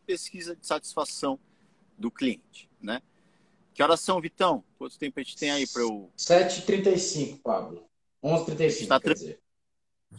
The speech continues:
Speaker 1: tá
Speaker 2: Tá.
Speaker 1: tranquilo, tá? Enfim, então, informação financeira, informação do cliente, tá? Vou trazer mais uma informação pro jogo aqui, que eu acho que também pode ser entendida como in-, uma informação do cliente,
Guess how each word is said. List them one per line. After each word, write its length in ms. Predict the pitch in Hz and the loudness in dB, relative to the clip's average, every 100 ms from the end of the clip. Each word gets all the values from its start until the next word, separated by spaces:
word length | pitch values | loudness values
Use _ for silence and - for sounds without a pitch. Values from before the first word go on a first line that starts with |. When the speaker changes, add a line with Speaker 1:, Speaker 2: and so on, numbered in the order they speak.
| - | 0
Speaker 1:
tá 140 | 120 | 0
Speaker 2:
Tá. 0 | |
Speaker 1:
tranquilo, 520 | - 156 151 - 101 - _ | 4 2 2 -2 -4 -6 _
tá? 200 | 117 131 - - _ _ _ _ _ _ _ _ _ | 6 6 4 -20 _ _ _ _ _ _ _ _ _
Enfim, 440 | - 196 - 147 95 | 2 4 6 6 4
então, 300 | - 190 233 - _ - | 8 8 8 -2 _ -10
informação 600 | 143 - 151 - - 262 | -6 -4 -2 0 2 2
financeira, 760 | 254 202 160 - 180 208 220 | 0 -6 -6 -4 -2 -2 -6
informação 1400 | 160 156 - 175 165 - _ _ _ - - 160 156 170 _ _ | -12 -10 -4 -2 -4 -8 _ _ _ -18 -8 -6 -6 -8 _ _
do 220 | - 151 | -6 -4
cliente, 720 | 160 - 135 104 90 _ - _ _ - | -4 -4 -4 -6 -10 _ -20 _ _ -4
tá? 220 | 107 135 _ _ | -4 -4 _ _
Vou 80 | 254 | -2
trazer 260 | 254 214 226 | 0 0 -2
mais 240 | 240 277 | -2 -2
uma 160 | 269 247 | -2 -2
informação 640 | - 220 175 151 - 226 | -2 -2 -2 -4 -4 -4
pro 200 | - 147 | -4 -8
jogo 320 | 120 156 131 | 0 0 0
aqui, 360 | 110 - 202 165 _ _ _ _ | -6 -8 -8 -8 _ _ _ _
que 120 | - | 0
eu 60 | 151 | 2
acho 140 | 160 | 2
que 80 | - | -6
também 240 | 170 160 | -6 -6
pode 240 | 160 170 170 | 0 0 0
ser 180 | - 175 | -6 -8
entendida 600 | 170 156 143 - 190 175 | -6 -4 -4 -4 -4 -4
como 260 | - 165 | -4 -4
in-, 200 | 156 147 - | -4 -4 -6
uma 160 | 135 143 | -4 -4
informação 640 | - 156 143 135 - 165 | 2 2 2 0 -2 0
do 160 | 156 | 0
cliente, 760 | 202 - 123 135 180 165 - - | 0 0 2 2 0 -6 -16 -20